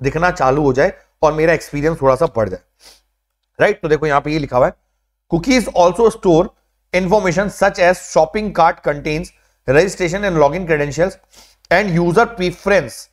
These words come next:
कि यूजर क्या देखना पसंद करता है, है ना। तो जैसे अगली बार आप Flipkart को लॉगिन करोगे, Flipkart को देखोगे, तो जैसे मैंने आज Flipkart ओपन करी, मैंने लॉगिन क्रेडेंशियल्स वगैरह डाले और मैंने शूज देखना चालू किया। अब दो दिन बाद जब मैं वापस अपने ब्राउज़र पे Flipkart डालूंगा ना,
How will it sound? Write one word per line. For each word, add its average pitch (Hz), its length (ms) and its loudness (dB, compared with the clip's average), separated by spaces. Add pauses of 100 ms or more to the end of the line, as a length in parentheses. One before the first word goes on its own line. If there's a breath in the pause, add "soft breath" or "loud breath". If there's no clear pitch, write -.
(480)
कि 185 100 0
यूजर 180 280 4
क्या 196 280 2
देखना 208 260 0
पसंद 180 280 -2
करता 135 200 -2
है, 95 60 -10
है 151 100 -4
ना। 202 100 2 (460)
तो 190 100 4
जैसे 202 140 4
अगली 220 220 0
बार 220 160 4
आप 220 140 0
Flipkart 196 360 -2
को 208 80 2
लॉगिन 175 300 2
करोगे, 165 280 2
Flipkart 170 340 0
को 175 80 -2
देखोगे, 151 360 -4 (560)
तो 165 60 0
जैसे 170 160 2
मैंने 196 160 -2
आज 180 240 2
Flipkart 190 380 0
ओपन 180 240 0
करी, 113 180 -4 (360)
मैंने 170 220 2
लॉगिन 175 280 2
क्रेडेंशियल्स 180 440 0
वगैरह 170 260 4
डाले 143 260 2 (160)
और 143 100 2
मैंने 170 160 -2
शूज 190 300 -4
देखना 160 260 0
चालू 123 240 0
किया। - 240 -20 (680)
अब 190 140 2
दो 170 160 4
दिन 233 180 2
बाद 214 220 4
जब 220 120 2
मैं 233 120 0
वापस 208 380 0
अपने 214 180 0
ब्राउज़र 175 320 2
पे 214 100 2
Flipkart 175 360 0
डालूंगा 160 280 2
ना, 196 160 -6